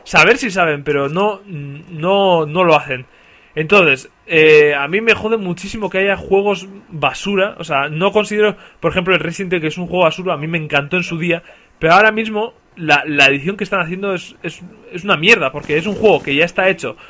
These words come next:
dos veces y, y para hacerlo una tercera vez, o sea, tienes que tener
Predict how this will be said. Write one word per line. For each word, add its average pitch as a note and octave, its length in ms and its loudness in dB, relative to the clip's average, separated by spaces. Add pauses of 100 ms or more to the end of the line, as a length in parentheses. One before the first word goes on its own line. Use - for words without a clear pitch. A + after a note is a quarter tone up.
(140)
dos F3+ 320 2
veces A3 420 2 (1040)
y, F3+ 220 -4 (440)
y E3+ 120 -6
para D#3+ 240 2
hacerlo A3+ 300 -4
una A#3+ 100 0
tercera G3 380 2
vez, A#3+ 180 4
o F3 80 -2
sea, D#3 240 0 (540)
tienes A#3+ 320 -2
que G3 160 -4
tener F#3+ 400 -2